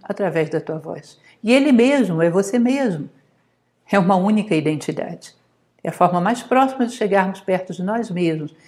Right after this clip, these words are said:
A única eficácia é chegarmos mais perto da unidade, da ideia do divino, de Deus.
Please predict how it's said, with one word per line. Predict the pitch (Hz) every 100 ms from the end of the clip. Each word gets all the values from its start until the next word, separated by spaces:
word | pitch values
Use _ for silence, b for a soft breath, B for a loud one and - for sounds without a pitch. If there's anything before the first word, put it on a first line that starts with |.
| b
A | -
única | 190 233 196 160
eficácia | 156 - - 147 -
é | -
chegarmos | 175 170 170 165 160
mais | 170 -
perto | - 160 160
da | 147 156
unidade, | 156 147 160 - - - _ _ _ _
da | -
ideia | 147 143 156 156
do | 151
divino, | 151 143 160 156 147 - _ -
de | 160
Deus. | 160 151 - -